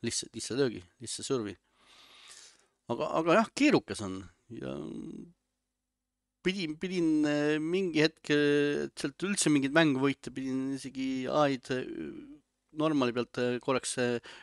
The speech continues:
ühe taseme a-, a-, alla nottima, et mida-, midagi nagu üldse tekiks see. Ja noh, ma ei tea. Küsiti, jaa,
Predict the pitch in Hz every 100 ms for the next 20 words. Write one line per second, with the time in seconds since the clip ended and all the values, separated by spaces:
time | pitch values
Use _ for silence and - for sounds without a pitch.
0 | - 139 123 123 120 123 123 117 131 123
1 | - 135 135 113 - - - - - 120
2 | - - 107 104 - 113 - 135 135 110
3 | 113 113 127 - - 156 113 - - 107
4 | 101 _ _ _ _ - - - _ _
5 | _ _ 123 123 143 123 _ _ _ _
6 | 120 104 - 92 92 95 - _ _ _
7 | _ _ _ _ 123 - 196 170 143 139